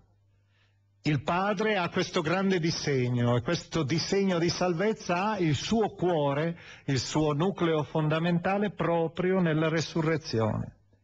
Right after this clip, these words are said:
E la resurrezione è definita in una maniera, e qui sentite proprio il linguaggio di Paolo, molto difficile, che è proprio in apertura del suo capolavoro,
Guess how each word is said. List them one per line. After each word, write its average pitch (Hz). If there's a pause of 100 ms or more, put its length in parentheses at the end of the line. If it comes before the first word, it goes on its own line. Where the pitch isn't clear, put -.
(520)
E 156
la 127
resurrezione 123 (400)
è 143
definita 127
in 101
una 117
maniera, 123
e 107
qui 220
sentite 170
proprio 175
il 139
linguaggio 135
di 127
Paolo, 107
molto 139
difficile, 107 (760)
che 131
è 156
proprio 151
in 131
apertura 180 (220)
del 110
suo 139
capolavoro, 107